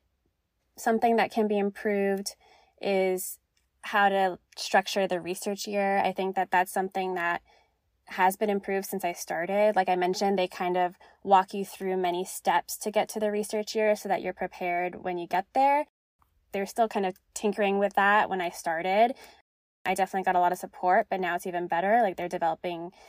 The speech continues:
formal tracks so that if you're choosing to go into specific things, you know, they already have people lined up there for you to help you.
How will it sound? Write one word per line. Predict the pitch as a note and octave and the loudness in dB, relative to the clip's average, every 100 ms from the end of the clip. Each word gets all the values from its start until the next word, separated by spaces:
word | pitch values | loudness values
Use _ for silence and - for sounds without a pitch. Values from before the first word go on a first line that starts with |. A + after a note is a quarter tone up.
| - - | -20 -4
formal | - F3 E3+ | 0 0 0
tracks | - C#4 C4 C4 - | 2 6 6 4 -2
so | - F#3+ | -2 2
that | F3+ E3+ F3+ | 4 4 2
if | - | -2
you're | F#3 F3+ | -4 -4
choosing | F3+ G3 F3+ F3+ | -4 -4 -4 -4
to | F3+ | -2
go | F3 | -4
into | F3+ F#3 | -2 -6
specific | - - F#3 F#3 F3+ _ | -6 -8 -6 -6 -8 _
things, | G#3+ G3+ G3+ G3+ F#3+ - | 2 2 2 0 -2 -10
you | G#3 F#3 | -4 0
know, | F3+ | 0
they | F3+ F3 | 0 -2
already | F3 F3+ | -2 -2
have | F3 E3+ | -4 -6
people | - F3+ F3 | -6 -6 -2
lined | F3 E3+ F3 | -2 0 0
up | F3 | 0
there | - F3 | -2 -4
for | - F3+ | -4 -8
you | F3 E3+ E3 | -8 -8 -8
to | F3 | -8
help | - F#3+ G3 | -6 -6 -6
you. | F#3 F3+ F3+ | -4 -2 -4